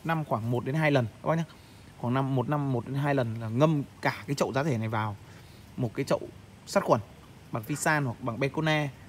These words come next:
hoặc là bằng thuốc muỗi hoặc là bằng thuốc diệt ốc. Ờ,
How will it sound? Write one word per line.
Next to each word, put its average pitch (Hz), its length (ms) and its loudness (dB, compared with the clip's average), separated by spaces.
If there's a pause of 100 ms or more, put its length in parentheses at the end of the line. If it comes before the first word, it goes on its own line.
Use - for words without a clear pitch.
(220)
hoặc 113 160 -4
là 113 60 0
bằng 110 240 -2
thuốc - 160 -6
muỗi 190 260 4
hoặc 120 180 -6
là 120 40 -6
bằng 120 220 -4
thuốc - 180 -8
diệt 131 140 -6
ốc. - 140 2 (520)
Ờ, 135 260 -6